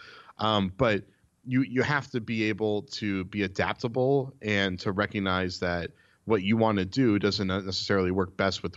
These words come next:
what, with who you're working with if they have a different set of beliefs. And you have to try to meet them halfway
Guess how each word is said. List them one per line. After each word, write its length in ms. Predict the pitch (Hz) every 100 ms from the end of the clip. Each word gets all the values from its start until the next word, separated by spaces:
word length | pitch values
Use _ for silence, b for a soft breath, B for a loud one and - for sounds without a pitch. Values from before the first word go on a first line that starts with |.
| -
what, 140 | 98 - -
with 220 | 98 95
who 140 | - 110
you're 160 | 92
working 400 | 87 104 - 95
with 280 | 90 90 - B B B
if 160 | 92
they 160 | 104 101
have 240 | 98 90
a 20 | 92
different 380 | 95 90 90
set 160 | - 87
of 100 | 80
beliefs. 400 | 82 82 82 -
And 80 | 82
you 80 | 98
have 140 | 98
to 80 | 95
try 160 | -
to 80 | 92
meet 160 | 95 92
them 120 | 95
halfway 680 | 92 90 87 104 98 90